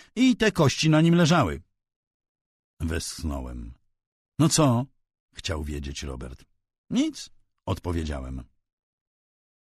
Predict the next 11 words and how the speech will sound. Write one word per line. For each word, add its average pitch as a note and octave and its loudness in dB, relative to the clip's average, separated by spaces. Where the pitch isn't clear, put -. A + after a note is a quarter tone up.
Robert A2 2
podniósł G2 0
głowę G#2 0
i G2 0
popatrzył F#2+ -2
na F#2+ 0
mnie G#2 0
poprzez E2+ -4
pasma G2+ 0
dymu F2 0
papierosowego. D2+ -6